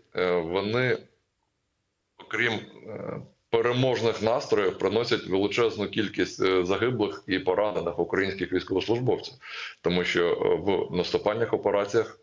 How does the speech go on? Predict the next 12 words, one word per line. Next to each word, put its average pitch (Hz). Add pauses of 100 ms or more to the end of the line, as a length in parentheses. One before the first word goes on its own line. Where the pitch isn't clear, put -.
(120)
коефіцієнт, 92
е, 98
втрат 98
змінюється, 95 (200)
ну, 90
не 95
на 107
користь 95
наступаючої 87
сторони. 92 (520)
Ворог, 135
очевидно, 113